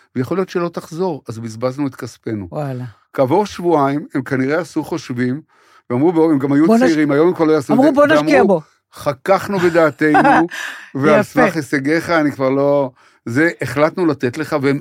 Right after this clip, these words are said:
Speaker 1: אלה ששלחו אותי לפוסט-דוקטורט, שזה שלב מאוד חשוב, שבו את בעצם יוצאת לעצמאות, את יוצאת מתחת לכנפיים של,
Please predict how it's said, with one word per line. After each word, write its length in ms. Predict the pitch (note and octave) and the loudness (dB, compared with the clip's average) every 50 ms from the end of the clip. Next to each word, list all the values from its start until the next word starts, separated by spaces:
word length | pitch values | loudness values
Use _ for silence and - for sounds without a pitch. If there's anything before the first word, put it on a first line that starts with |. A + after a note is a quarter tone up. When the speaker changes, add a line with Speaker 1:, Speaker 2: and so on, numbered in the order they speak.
| - - | -4 -2
Speaker 1:
אלה 200 | D3 D3 D#3+ E3 | -2 -2 -2 -2
ששלחו 460 | D#3+ - D3+ - - A#2+ G#2 - C3+ | -4 -8 -10 -8 -8 -8 -6 -4 -4
אותי 200 | C3+ C3 - D#3+ | -4 -2 -2 -2
לפוסט-דוקטורט, 760 | C3+ B2 - - B2 C3+ - C#3+ C3+ - - A#2 G#2+ A2+ - | -4 -4 -4 -6 -8 -6 -6 -8 -8 -6 -8 -6 -6 -6 -6
שזה 220 | - B2+ A2 C#3 | -8 -12 -12 -10
שלב 360 | C3+ - B2+ B2 B2 C#3+ C#3 C#3+ | -10 -8 -8 -4 -4 -4 -4 -4
מאוד 280 | C#3 - C3 C3 B2+ | -8 -6 -6 -8 -10
חשוב, 500 | - - D3 - - A#2 G#2 G2 A2+ C3+ _ _ _ _ _ _ _ _ _ _ _ | -8 -14 -14 -12 -10 -12 -10 -12 -12 -16 _ _ _ _ _ _ _ _ _ _ _
שבו 280 | - - B2+ A2+ C3+ E3 | -12 -10 -6 -4 -4 -2
את 60 | D#3 | -2
בעצם 260 | D#3 F3 - G3 E3+ | -2 -4 -4 -2 -4
יוצאת 300 | D3 B2+ - E3 D3+ - | -4 -2 -2 -4 -4 -2
לעצמאות, 520 | F3 D3+ C3+ - - D3+ D3+ D3+ C#3 B2+ | -2 -4 -4 -4 -6 -2 -2 -2 -2 -2
את 120 | A2 G2+ - | -6 -8 -8
יוצאת 240 | A#2 - B2 - - | -8 -8 -8 -6 -6
מתחת 400 | D#3 - - D#3 - F3 - D#3 | -8 -6 -6 -10 -10 -8 -10 -10
לכנפיים 500 | C#3 - C#3+ B2+ - - C#3+ D3+ D#3+ D3+ | -8 -6 -6 -6 -4 -2 -2 0 0 -2
של, 260 | - - C3 A#2+ | -4 -6 -8 -8